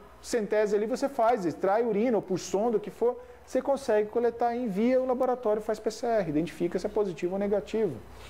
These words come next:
Tá? Que o custo também tá bem menos baixo. E garanto pra vocês que isso daqui é inviável pra qualquer clínica, mesmo sendo de pesquisa.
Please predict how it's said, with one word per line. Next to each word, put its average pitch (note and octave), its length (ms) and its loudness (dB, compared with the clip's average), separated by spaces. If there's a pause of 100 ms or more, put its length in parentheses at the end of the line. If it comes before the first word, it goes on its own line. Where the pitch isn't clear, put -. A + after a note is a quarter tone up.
(800)
Tá? C#3 220 -4 (240)
Que F#3 80 0
o E3 40 -2
custo F#3 360 0
também F#3 340 -2
tá F3+ 140 -2
bem G3+ 220 0
menos A#3 320 -2
baixo. F3+ 420 0 (600)
E - 60 0
garanto A3 400 6
pra C4 120 0
vocês G3+ 640 0
que - 80 -8
isso E3+ 100 -6
daqui F#3 460 0 (420)
é G3 100 0
inviável G#3 640 4
pra D#3 120 -4
qualquer F3 300 0
clínica, C3+ 480 -8 (200)
mesmo C#4+ 300 2
sendo C#4+ 220 0
de C4 60 0
pesquisa. A3 600 -2